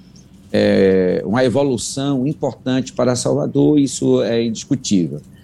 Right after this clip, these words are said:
Voltamos a conversar sobre, ah, o apoiamento ao governo de Bruno Reis,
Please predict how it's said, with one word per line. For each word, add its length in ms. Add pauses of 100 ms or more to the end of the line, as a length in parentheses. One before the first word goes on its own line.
(440)
Voltamos 880
a 100
conversar 600
sobre, 680 (560)
ah, 240
o 80
apoiamento 720
ao 120
governo 460
de 120
Bruno 320
Reis, 580